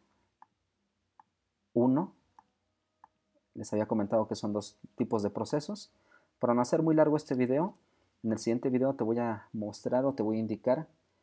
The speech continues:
cómo subir un template o un plugin directamente desde, desde el directorio de, de Moodle.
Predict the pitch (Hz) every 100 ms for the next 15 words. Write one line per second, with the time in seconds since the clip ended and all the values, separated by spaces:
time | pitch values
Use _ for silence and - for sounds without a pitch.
0 | _ - 147 143 123 123 127 117 110 120
1 | 135 - _ _ - 107 113 117 127 143
2 | 127 104 - 110 113 117 127 98 95 98
3 | 95 90 90 _ _ _ _ _ - _
4 | _ _ _ _ _ _ _ - - _
5 | - 113 104 101 98 95 110 107 101 92
6 | 92 _ _ _ _ _ 110 101 107 104
7 | 92